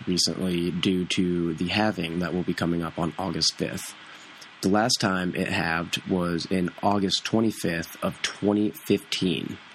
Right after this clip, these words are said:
nearly four years ago. Since then, the price has gone up by nearly twenty-four hundred percent. The market cap has surpassed six billion.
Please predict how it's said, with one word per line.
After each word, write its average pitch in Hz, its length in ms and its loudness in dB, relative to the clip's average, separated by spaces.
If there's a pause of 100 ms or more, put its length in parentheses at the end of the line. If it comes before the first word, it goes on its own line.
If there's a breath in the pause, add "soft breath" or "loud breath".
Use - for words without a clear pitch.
(640)
nearly 92 260 2
four 98 240 2
years 87 260 0
ago. - 300 -4 (840 loud breath)
Since 143 240 4
then, 90 480 0
the - 80 4
price 90 680 2
has 98 160 2
gone 95 220 2
up 90 180 -4
by 87 180 2
nearly 92 440 2
twenty-four 117 560 0
hundred 123 320 0
percent. 90 500 0 (800 loud breath)
The - 60 4
market 110 400 2
cap 90 320 0
has 95 180 2
surpassed 90 460 0 (240)
six 123 200 2
billion. 95 640 2